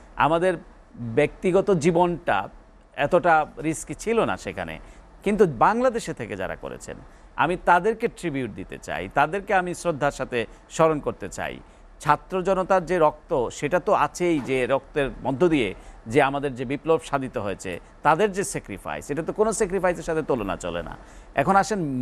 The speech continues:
মুক্ত ম-, মত প্রকাশের ক্ষেত্রে, বাংলাদেশে থেকে কিন্তু অনেকে করেছেন, তারা বাংলাদেশে থেকেছেন, নির্যাতনের শিকার হয়েছেন। আজকে আমাকে কয়েকটা নাম বলতে দিতে হবে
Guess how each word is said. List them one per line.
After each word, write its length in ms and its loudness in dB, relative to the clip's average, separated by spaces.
মুক্ত 320 -2
ম-, 580 -2
মত 260 6
প্রকাশের 380 2
ক্ষেত্রে, 320 -6
বাংলাদেশে 460 -2
থেকে 260 -6
কিন্তু 300 0
অনেকে 380 4
করেছেন, 420 -2
তারা 160 4
বাংলাদেশে 500 0
থেকেছেন, 560 -6
নির্যাতনের 500 4
শিকার 300 0
হয়েছেন। 220 0
আজকে 200 0
আমাকে 220 0
কয়েকটা 260 2
নাম 240 0
বলতে 280 0
দিতে 300 2
হবে 260 0